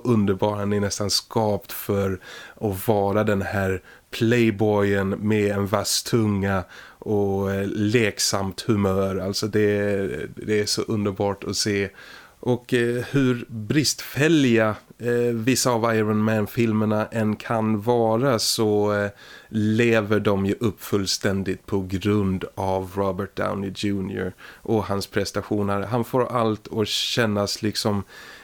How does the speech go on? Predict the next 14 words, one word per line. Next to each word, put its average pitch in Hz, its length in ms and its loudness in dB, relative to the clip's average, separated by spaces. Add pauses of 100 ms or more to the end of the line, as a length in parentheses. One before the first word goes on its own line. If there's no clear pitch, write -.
naturligt 131 1000 0
på 113 180 0
ett - 80 -2
sätt, - 340 0
att 127 160 -2
han, 131 380 0
eh, 127 380 2
han 131 420 -4 (140)
levererar 160 640 2
inte 147 160 -4
bara 139 280 0
repliker, 139 800 0
utan 117 260 -2
han 120 320 -2